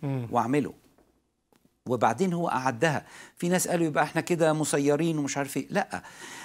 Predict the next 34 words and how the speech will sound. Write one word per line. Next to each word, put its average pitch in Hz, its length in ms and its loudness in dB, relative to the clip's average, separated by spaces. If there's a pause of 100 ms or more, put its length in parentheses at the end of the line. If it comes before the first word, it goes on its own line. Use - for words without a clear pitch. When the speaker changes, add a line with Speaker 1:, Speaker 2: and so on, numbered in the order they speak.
Speaker 2:
عارف 175 260 4
زي 170 260 2
ما 151 120 2
يكون 170 220 -2
في 175 200 -2
تراك 170 440 4
مثلًا 147 420 2
بتوع 123 300 2
اللي 120 160 0
بي-، 113 420 -2
بي-، 113 420 0
بيعملوا 113 460 2
مسابقات 127 460 -2
أولمبياد 123 540 0
بالعجل، 117 560 2
لازم 147 260 4
Speaker 1:
مم. 175 40 4
Speaker 2:
التراك 170 420 2
يكون 185 280 0
مجهز. 151 600 -2 (480)
لو 127 160 2
التراك 165 380 2
ده 170 120 4
مش 156 240 -2
مجهز 123 500 0
ال-، 104 100 0
Speaker 1:
مم. 135 180 -2
Speaker 2:
المسار 113 540 2
ده، 127 240 0 (440)
مش - 160 -2
هيعرفوا 143 400 2
ي-، 143 540 2
يتسابقوا 131 640 0
بالعجل. 101 380 -4